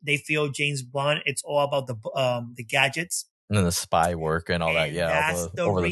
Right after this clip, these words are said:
Speaker 2: top
Speaker 1: reason.
Speaker 2: stuff. Yeah.
Speaker 1: And now I'm gonna tell you, that's probably the reason why they didn't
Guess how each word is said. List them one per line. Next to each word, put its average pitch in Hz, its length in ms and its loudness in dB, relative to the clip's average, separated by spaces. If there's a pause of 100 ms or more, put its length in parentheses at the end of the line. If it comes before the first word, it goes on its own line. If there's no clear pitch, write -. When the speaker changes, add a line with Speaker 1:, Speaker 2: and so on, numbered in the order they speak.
Speaker 2:
top 82 140 2
Speaker 1:
reason. 80 180 0
Speaker 2:
stuff. - 100 -14
Yeah. 80 140 0 (220)
Speaker 1:
And 135 260 -2
now 139 240 2
I'm 151 140 0
gonna 160 180 -4
tell 185 180 0
you, 170 80 2
that's 139 120 -2
probably 151 260 0
the 151 60 -4
reason 160 320 -2
why 143 240 4
they 147 80 -4
didn't 139 200 -2